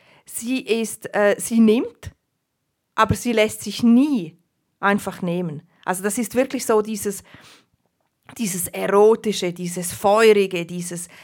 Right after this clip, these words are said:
ah, dieses Weibliche, dieses „Ich gehe raus und nehme mir das, was mir gefällt.“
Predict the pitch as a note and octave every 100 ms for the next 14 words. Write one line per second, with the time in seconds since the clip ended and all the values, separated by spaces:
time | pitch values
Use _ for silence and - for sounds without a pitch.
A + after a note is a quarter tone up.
0 | - - _ G3 G3+ G3 G3 F3+ F#3 F#3+
1 | F#3+ G#3 A#3+ G#3+ G3+ G3+ F3+ F3 F3+ F3
2 | F3 - - _ - A3+ A#3+ - _ -
3 | G#3+ G#3 G3+ G#3+ A#3+ - G#3 G#3+ G3+ G#3+
4 | G3+ G3 F#3+ G3 - F3 G3 F3+ F3 E3+
5 | D#3+ C#3 - -